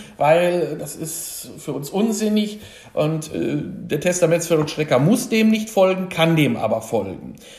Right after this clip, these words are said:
Wir empfehlen das natürlich nur dann, wenn alle Erben einverstanden sind. Denn, äh, wenn ich alle Erben hinter mir stehen habe, sind das ja sozusagen diejenigen, die, äh,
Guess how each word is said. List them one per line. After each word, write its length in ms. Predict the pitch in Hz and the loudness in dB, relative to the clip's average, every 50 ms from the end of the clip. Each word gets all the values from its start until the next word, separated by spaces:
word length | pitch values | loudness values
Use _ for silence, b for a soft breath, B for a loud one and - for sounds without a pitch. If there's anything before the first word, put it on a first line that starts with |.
| B B B B B B B B | B B B B B B B B
Wir 140 | 175 214 | 2 4
empfehlen 380 | 214 202 - - 208 233 240 226 | 4 4 4 4 4 6 6 6
das 140 | 208 208 - | 4 2 2
natürlich 420 | 190 185 - 214 214 196 175 - | 0 0 2 4 4 4 4 2
nur 160 | 175 175 165 | 4 4 6
dann, 500 | 151 143 143 175 214 220 214 175 - 165 | 8 8 6 6 6 4 2 2 0 2
wenn 260 | 165 175 175 175 - - | 2 2 2 2 2 4
alle 220 | 170 180 190 170 | 4 4 6 6
Erben 240 | 170 170 165 165 151 | 4 4 4 4 2
einverstanden 720 | 165 220 247 - 190 151 - - 123 120 117 113 - 117 107 | 0 0 0 2 0 -2 0 0 -2 -2 -2 -4 -6 -8 -8
sind. 460 | 104 - 76 82 80 - - - - | -8 -10 -12 -12 -12 -14 -18 -18 -14
Denn, 480 | - - 139 139 139 139 143 143 143 147 | -10 -8 -6 -4 -2 -2 -2 -2 -2 -2
äh, 220 | - - 151 135 | -2 -4 -4 -4
wenn 160 | 139 143 151 | -4 -4 -2
ich 260 | 151 151 147 - - - | -2 -2 -4 -6 -4 2
alle 180 | - 196 214 202 | 2 4 4 4
Erben 240 | - 170 170 165 175 | 4 4 4 4 2
hinter 220 | 208 220 220 180 | 0 0 0 0
mir 120 | 156 156 147 | 0 0 0
stehen 360 | - - 139 143 143 139 135 | 0 0 0 2 2 2 0
habe, 500 | 135 147 156 170 190 196 190 185 170 151 | 2 2 2 4 4 4 4 2 0 -2
sind 240 | 156 156 151 151 160 | -2 -4 -4 0 0
das 220 | 170 180 - - | 0 0 0 2
ja 260 | 165 165 170 170 170 170 170 B B B | 2 4 4 4 2 0 -4 B B B
sozusagen 800 | - 160 165 165 - - 151 143 - 135 147 156 151 156 143 139 | 0 0 0 0 0 -4 -2 0 0 0 2 2 2 2 2 0
diejenigen, 640 | 143 160 170 165 156 156 156 160 156 151 151 147 139 | -2 -2 -2 0 0 0 2 2 2 2 2 0 0
die, 360 | 123 127 135 139 139 143 143 | -2 -4 -4 -4 -4 -4 -6
äh, 420 | 139 - - 131 131 127 127 131 | -6 -8 -8 -6 -4 -4 -2 -4